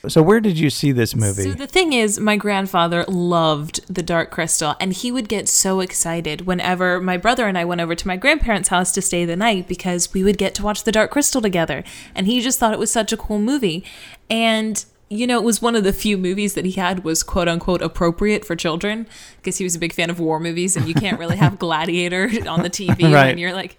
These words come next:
Speaker 2: five and two-year-old grandchildren
Speaker 1: Yeah, it'd be
Speaker 2: in
Speaker 1: like,
Speaker 2: the room.
Speaker 1: "Don't look. Don't look.
Speaker 2: <laughs>
Speaker 1: Don't look. Oh,
Speaker 2: Don't
Speaker 1: really?
Speaker 2: look.
Speaker 1: Don't look."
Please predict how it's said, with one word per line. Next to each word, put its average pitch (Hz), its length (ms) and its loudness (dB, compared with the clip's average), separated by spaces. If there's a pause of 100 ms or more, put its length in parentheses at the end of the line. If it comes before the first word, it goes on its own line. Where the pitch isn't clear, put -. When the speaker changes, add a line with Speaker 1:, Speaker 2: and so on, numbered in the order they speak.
Speaker 2:
five 185 280 -2
and 185 120 -8
two-year-old 170 560 -10
grandchildren 165 420 -4
Speaker 1:
Yeah, 127 60 2
it'd 123 80 0
be 143 80 4
Speaker 2:
in 127 40 6
Speaker 1:
like, 123 140 6
Speaker 2:
the 220 60 -2
room. 226 220 -8
Speaker 1:
"Don't 143 200 2
look. 127 220 4 (480)
Don't 135 240 2
look. 120 260 0 (400)
Speaker 2:
<laughs> 247 420 -4
Speaker 1:
Don't 131 260 4
look. 117 260 2
Oh, 151 100 8
Speaker 2:
Don't 127 60 0
Speaker 1:
really? 143 220 6
Speaker 2:
look. - 20 6
Speaker 1:
Don't 110 180 2
look." 107 240 -2